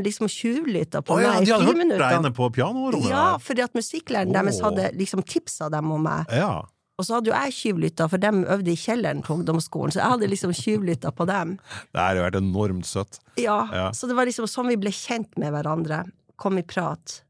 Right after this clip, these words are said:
Speaker 2: For å spole litt frem da,
Speaker 1: Ja.
Speaker 2: eh, s-, ser du det at du, du ender jo til slutt opp med en audition da.
Speaker 1: Jo, men før det så
Speaker 2: Ja.
Speaker 1: spilte jeg et annet syntband.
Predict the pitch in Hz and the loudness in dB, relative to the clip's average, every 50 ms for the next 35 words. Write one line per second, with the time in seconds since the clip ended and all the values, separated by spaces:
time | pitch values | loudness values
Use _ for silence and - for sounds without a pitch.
0 | _ _ 160 165 160 127 156 165 151 - - - 160 156 147 135 156 151 - - | _ _ -4 -2 -2 0 0 0 0 -2 -2 0 2 2 4 4 2 0 -2 -4
1 | - - 143 156 165 127 101 95 90 92 196 190 185 - 123 123 123 120 107 117 | -2 0 2 2 2 2 2 0 0 0 2 2 2 2 4 2 2 0 0 -2
2 | 135 135 123 - 135 135 - 151 151 147 131 131 127 117 - - - 127 139 127 | -4 -4 -4 -4 -6 -2 0 0 2 2 2 2 2 0 -2 -6 -6 -4 -4 -4
3 | - 98 123 135 151 143 151 160 170 147 117 98 - 113 - - 143 120 - 139 | -4 -4 -2 0 0 2 2 4 4 2 2 0 -2 -4 -2 -2 -2 0 0 -2
4 | 135 - _ _ - - - 101 113 113 120 123 117 110 98 98 - - _ _ | -4 -4 _ _ -18 -10 -4 -2 2 2 4 4 4 2 0 -2 -4 -6 _ _
5 | _ - 120 120 117 110 110 123 117 120 165 165 - - - 92 82 82 82 80 | _ -4 -2 -2 0 0 0 0 2 2 2 2 2 -2 -2 -4 -4 -4 -6 -8
6 | - _ _ _ _ 185 202 214 233 247 254 240 240 233 - - 302 339 - 196 | -10 _ _ _ _ 0 2 2 4 2 2 0 -2 -4 -4 -2 0 0 0 0
7 | 175 - - 180 165 - 120 165 202 - 220 220 220 196 190 170 - - 190 202 | 0 -2 -2 -2 0 2 2 2 2 2 0 0 0 0 -2 -2 -2 -2 0 0
8 | - - 156 - - 165 151 156 - _ - - - - - 160 | 0 0 -2 -2 -4 -4 -4 -6 -4 _ -4 -6 -4 -6 -8 -10